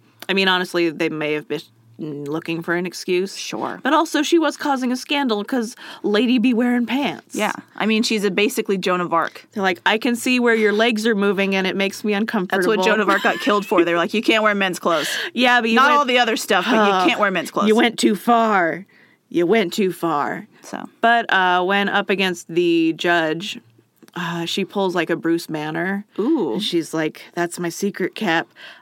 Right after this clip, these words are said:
Speaker 1: I'm always wearing
Speaker 2: <laughs>
Speaker 1: pants."
Speaker 2: Every single day.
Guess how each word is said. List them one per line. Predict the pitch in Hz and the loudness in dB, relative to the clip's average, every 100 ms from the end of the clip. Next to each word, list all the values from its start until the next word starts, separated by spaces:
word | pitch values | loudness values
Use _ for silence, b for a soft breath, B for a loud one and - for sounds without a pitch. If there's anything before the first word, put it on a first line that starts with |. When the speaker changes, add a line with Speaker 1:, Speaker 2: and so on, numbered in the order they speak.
| - | -14
Speaker 1:
I'm | - 190 185 | -6 -4 -2
always | 208 240 233 214 214 196 269 | 0 2 2 2 2 4 6
wearing | 311 302 254 247 | 6 6 4 4
Speaker 2:
<laughs> | |
Speaker 1:
pants." | 240 233 226 226 226 226 220 202 - - | 4 4 4 4 4 4 2 0 -2 0
Speaker 2:
Every | 185 165 170 196 190 | 2 2 -2 0 0
single | - 226 214 208 233 233 | 0 0 0 0 0 2
day. | 254 240 | 0 0